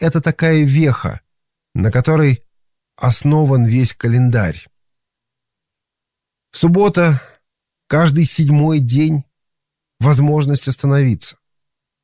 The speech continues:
возможность обратиться к Богу, возможность вспомнить о Его пребывании с нами, даже если в суете повседневности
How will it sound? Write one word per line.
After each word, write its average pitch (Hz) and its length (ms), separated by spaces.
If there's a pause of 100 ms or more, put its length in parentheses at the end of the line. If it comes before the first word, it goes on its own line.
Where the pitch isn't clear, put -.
возможность 170 720
обратиться 139 500
к 143 80
Богу, 131 580 (1120)
возможность 202 800 (680)
вспомнить 214 840 (800)
о 123 140
Его 139 240
пребывании 135 640
с - 140
нами, 123 340 (540)
даже 160 340
если 135 440 (500)
в 98 580
суете 127 640
повседневности 143 1160